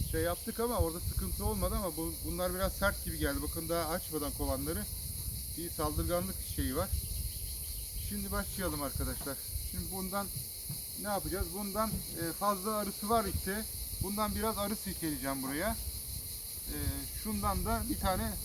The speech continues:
memeli çerçeve alacağım eğer varsa. Beraberce bakalım. Bu artık benim son bölmem olacak. Çünkü son kovanım, başka kovanım kalmadı. Hatta yedi tane de başka bir arkadaştan, e,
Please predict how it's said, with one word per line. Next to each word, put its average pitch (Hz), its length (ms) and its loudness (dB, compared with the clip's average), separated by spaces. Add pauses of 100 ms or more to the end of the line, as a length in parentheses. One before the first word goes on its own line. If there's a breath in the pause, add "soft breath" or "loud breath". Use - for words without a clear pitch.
(360)
memeli 190 440 2
çerçeve 190 440 2
alacağım 156 340 2
eğer 180 200 6
varsa. 156 480 2 (500)
Beraberce 175 580 2
bakalım. 147 340 0 (680)
Bu 220 120 2
artık 226 360 2
benim 226 200 2
son 226 360 2
bölmem 220 360 4
olacak. 175 420 4 (540)
Çünkü 214 280 0
son 233 260 2
kovanım, 190 500 2
başka 196 320 2
kovanım 196 400 2
kalmadı. 208 540 6 (500)
Hatta 202 340 4
yedi - 280 6
tane 190 240 4
de 202 100 2
başka 190 340 4
bir 185 40 8
arkadaştan, 175 640 2 (520)
e, - 60 -2